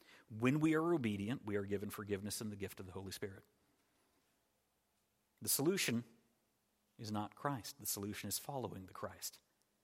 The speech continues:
It's a subtle distinction, but we have to recognize that, because if we're not following Christ,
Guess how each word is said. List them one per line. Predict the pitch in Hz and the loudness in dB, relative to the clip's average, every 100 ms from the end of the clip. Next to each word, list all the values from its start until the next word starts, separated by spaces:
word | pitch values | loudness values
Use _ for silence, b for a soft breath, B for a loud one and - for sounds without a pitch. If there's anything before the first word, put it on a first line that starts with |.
| _ _ - | _ _ -8
It's | 104 | 2
a | |
subtle | 143 151 | 6 6
distinction, | 165 - 208 208 117 | 6 4 4 2 0
but | 104 | 0
we | 107 | 2
have | 117 | 2
to | - | 2
recognize | 127 135 110 98 92 85 | 2 2 0 -4 -4 -6
that, | 90 - B B | -8 -12 B B
because | 101 117 98 | -2 0 0
if | 127 | 2
we're | 151 | 2
not | 147 | 4
following | - 151 143 123 | 8 8 8 4
Christ, | - 147 117 - | 6 6 6 0